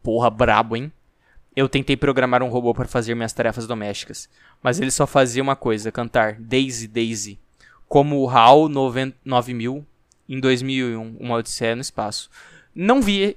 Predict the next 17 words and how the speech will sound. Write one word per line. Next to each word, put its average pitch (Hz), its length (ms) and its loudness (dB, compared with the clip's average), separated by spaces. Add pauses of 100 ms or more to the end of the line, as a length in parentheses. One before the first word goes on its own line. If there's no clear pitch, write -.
(140)
eu 170 140 4
não 196 180 2
vi 180 80 0
esse 190 180 2
filme. 139 400 -6 (140)
Me 180 160 -6
desculpa, 147 440 -4
eu 123 180 0
não, 139 520 -6 (220)
eu 120 160 0
não 120 180 -4
nasci 131 760 -6 (1080)
há 120 220 0
trinta, 143 680 -4
quarenta 127 400 0
anos 127 120 -6
atrás. 123 460 -6